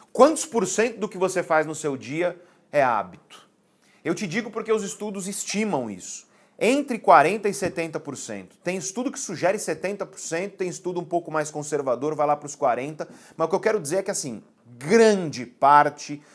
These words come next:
de tudo que você faz no seu dia a dia é hábito. E, portanto, você precisa entender os teus hábitos de maneira concreta. Porque se você não entender os teus hábitos, você não vai entender uma parcela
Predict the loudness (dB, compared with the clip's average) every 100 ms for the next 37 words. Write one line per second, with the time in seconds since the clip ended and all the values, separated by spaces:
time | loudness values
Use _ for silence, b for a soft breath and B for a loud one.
0 | b _ -10 -8 -8 -6 -6 -6 -2 2
1 | 2 -2 -8 -6 -4 -6 -2 0 2 -2
2 | -6 -16 -8 -4 -4 -2 -4 -4 -4 -4
3 | -4 -4 -4 -4 -4 -2 -4 -4 -6 4
4 | 6 6 2 -8 -14 -16 B B _ -8
5 | -4 0 -2 -2 -8 -8 -6 -2 -2 -2
6 | -4 -14 -8 -6 -6 -6 -8 -6 -6 -6
7 | -6 0 2 0 -6 -16 -20 B -12 -8
8 | -6 -2 0 0 -2 -6 -4 -4 -6 -8
9 | -4 -2 -2 -4 0 2 4 0